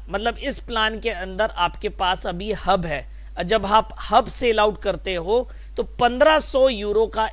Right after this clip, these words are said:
एक हब जब बिकता है या उसके पार्ट बिकते हैं या मल्टीपल में बिकते हैं, तो उसका प्राइस सिस्टम में डिस्ट्रीब्यूशन होता है, पूरा काउंट होता है। अब मैं लेके चलता हूं आपको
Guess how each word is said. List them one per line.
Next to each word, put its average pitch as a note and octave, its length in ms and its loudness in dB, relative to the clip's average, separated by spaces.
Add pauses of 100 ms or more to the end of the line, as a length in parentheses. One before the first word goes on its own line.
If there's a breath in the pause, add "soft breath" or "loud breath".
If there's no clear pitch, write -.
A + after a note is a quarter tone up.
(120)
एक A3+ 300 -2
हब F#3 180 -2
जब E3 240 -6
बिकता F3 380 -4
है F3 240 -2 (240 soft breath)
या G3+ 160 2
उसके G#3 300 -2 (120)
पार्ट G3+ 300 6
बिकते G#3 320 -8
हैं G#3 100 -4
या G3+ 120 -2
मल्टीपल F3+ 540 -6
में F3 180 -8
बिकते D#3 260 -12
हैं, G3 160 -8
तो G3 100 -10
उसका G3 260 -8
प्राइस E3+ 680 -4
सिस्टम F#3+ 420 -8
में F#3+ 260 -8
डिस्ट्रीब्यूशन F3 580 -10
होता D#3+ 200 -6
है, G3+ 80 -2 (380 soft breath)
पूरा G3+ 240 0
काउंट D3+ 360 -10
होता C3 240 -10
है। - 100 -14 (420 soft breath)
अब C4+ 120 4
मैं C4+ 160 0
लेके A#3 300 0
चलता G3+ 360 -6
हूं G3+ 180 -4 (100)
आपको - 420 -4